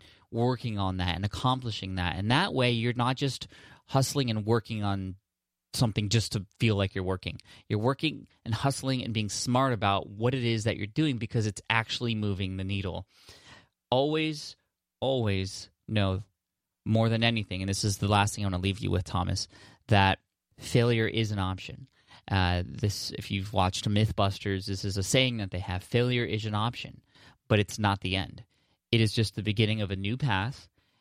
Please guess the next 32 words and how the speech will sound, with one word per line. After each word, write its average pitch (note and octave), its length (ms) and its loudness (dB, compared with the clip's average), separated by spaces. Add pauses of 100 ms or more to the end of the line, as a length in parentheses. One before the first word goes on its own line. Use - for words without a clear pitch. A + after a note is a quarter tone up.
and G2+ 240 0
failing A2+ 460 2
is G#2 380 0
just - 320 -2 (260)
part G2+ 240 0
of G2+ 60 0
the A2 100 -2
learning G#2 300 0
process. F#2 440 -4
It's F2+ 120 -8
part G#2 260 0
of G#2 100 -6
being A2 160 0
an G#2 60 0
entrepreneur. G2 640 0
It - 160 0
means B2+ 360 0
that B2 160 4
you G#2+ 180 -4
tried, G2 760 -2 (1000)
and F#2+ 160 2
it F#2+ 80 0
didn't A#2 220 4
work B2 180 2
out A#2 200 2
that G2+ 200 0
time, F#2+ 380 -4 (400)
but - 240 -2
keep - 380 -2 (300)
trying G2 280 2
again, G2 400 0 (200)
learning A2 680 0